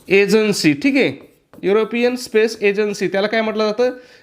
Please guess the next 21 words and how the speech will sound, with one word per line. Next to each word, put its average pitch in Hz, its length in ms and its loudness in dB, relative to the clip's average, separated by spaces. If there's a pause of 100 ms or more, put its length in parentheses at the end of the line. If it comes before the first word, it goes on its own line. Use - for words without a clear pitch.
(100)
ईसीए 226 640 0
म्हटलं 202 360 0
जातं. 170 200 -2
ठीक 277 240 -4
आहे, 156 140 2 (580)
आणि 190 120 0
त्यांचा 220 400 0
हा 240 140 -2
सेंटिनल 226 560 -6 (120)
एक्स 214 240 -2
सी 180 200 -6 (160)
हा 196 160 2 (100)
उपग्रह 196 400 0
आहे. 196 200 2
लक्षात 208 380 -4
ठेवा, 208 240 -4
तुम्हाला 208 320 -2
सरळ 214 340 0
सरळ 233 260 0
विचारू 196 280 -2
शकतात 208 360 -4